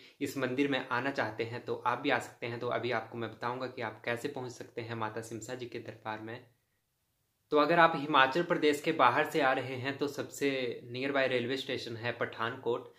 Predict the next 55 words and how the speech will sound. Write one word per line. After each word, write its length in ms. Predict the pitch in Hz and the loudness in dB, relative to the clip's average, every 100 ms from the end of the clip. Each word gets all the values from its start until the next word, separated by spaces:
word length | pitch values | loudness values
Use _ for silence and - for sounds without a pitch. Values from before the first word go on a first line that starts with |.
| - _ - | -20 _ 0
तो 60 | |
आप 120 | 127 143 | 0 0
पठानकोट 600 | - 127 139 143 131 - | -2 -2 0 0 -2 -2
तक 100 | 120 | -2
railway 300 | 123 120 135 | -2 -2 -4
के 80 | 135 | -4
माध्यम 320 | 123 113 123 | -2 -2 -6
से 120 | - | -10
पहुंच 280 | 117 127 139 | -10 -8 -8
सकते 280 | 135 - 120 | -10 -10 -10
हैं। 360 | 107 113 - _ - - | -10 -12 -16 _ -20 -10
पठानकोट 540 | 143 123 135 135 156 | -6 2 2 4 2
से 100 | 156 | 4
आप 160 | 147 139 | 0 0
direct 360 | 131 123 127 - | 0 2 0 -2
बैजनाथ 480 | 127 117 117 120 - | -2 -2 -2 -4 -4
के 80 | |
लिए 100 | 135 | -8
बस 220 | 127 123 - | -6 -6 -6
ले 80 | 123 | -8
सकते 280 | 117 - 117 | -8 -12 -14
हैं 440 | 110 113 113 _ _ _ | -12 -14 -14 _ _ _
और 160 | 120 117 | -8 -4
बैजनाथ 480 | 117 117 117 127 139 | 2 2 4 2 2
से 120 | 151 | -2
सिमसा 300 | - 123 135 | -6 -6 -4
माता 260 | 127 117 120 | -2 -2 -4
मंदिर 280 | 113 110 | -4 -6
की 120 | 120 110 | -8 -6
दूरी 200 | 113 113 | -4 -4
मात्र 280 | 110 107 | -6 -8
बत्तीस 320 | 117 117 143 139 | -8 -6 -6 -8
किलोमीटर 480 | 135 120 117 113 | -8 -6 -6 -8
की 140 | 117 117 | -12 -10
है। 280 | 110 117 - - - - | -8 -8 -8 -20 -12 4
बैजनाथ 440 | 131 127 139 143 | 4 6 6 4
से 120 | - | 4
आपको 340 | 143 117 - 123 | 2 2 0 -2
बस 180 | 123 - | -2 -2
facility 400 | 127 117 120 120 | -6 -4 -6 -4
मिल 160 | 120 127 | -6 -2
जाएगी, 300 | 123 117 123 | -2 -2 -4
हर 460 | 120 123 123 117 | -4 -2 0 -2
आधे 220 | 120 117 123 | -2 -2 -4
घंटे 200 | 113 117 | -4 -4
के 60 | |
बाद 120 | 117 | -4
बस 240 | 117 123 120 | -2 -4 -4
service 300 | 120 117 117 | -6 -6 -8
है 80 | 117 | -12
सिमसा 280 | 113 110 | -12 -12
माता 240 | 120 117 117 | -10 -8 -8
मंदिर 280 | 110 113 110 | -8 -8 -8
के 80 | 110 | -6
लिए। 340 | 110 120 - | -6 -8 -12